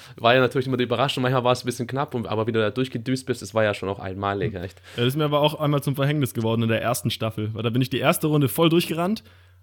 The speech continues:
Speaker 2: und in der zweiten Runde beim zweiten Hindernis direkt reingefallen, weil ich halt vo-, also über die Chaoswelle, deswegen ist es auch so der Chaoswelle-Fluch über mir,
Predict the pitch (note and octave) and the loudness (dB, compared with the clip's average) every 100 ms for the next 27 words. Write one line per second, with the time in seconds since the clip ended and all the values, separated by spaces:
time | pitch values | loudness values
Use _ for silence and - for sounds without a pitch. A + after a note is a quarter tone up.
0 | - C3 C3+ C3 D#3 E3 D3 C#3+ D#3 C3 | 0 6 6 6 4 2 4 4 6 4
1 | A#2 D#3+ D#3 C#3+ C3 A#2 A#2+ A#2+ A#2+ C3+ | 4 0 2 2 2 2 0 2 2 2
2 | B2 A#2 A#2 A#2 G#2+ - - - A2+ A#2 | 2 2 2 2 -2 -4 -12 -6 -6 0
3 | A#2+ A2+ A#2+ B2+ A#2 - G#2 G#2 G2+ - | 2 2 4 4 4 2 0 0 -4 -10
4 | - - A#2 A2 A2 A2+ A2 G#2 G#2+ B2+ | -20 -6 -2 0 0 -2 0 -2 0 2
5 | A2+ - G#2+ G#2 A#2 A#2 - G#2+ G#2 G#2+ | 0 0 -2 -2 -4 -4 -4 -2 -2 -4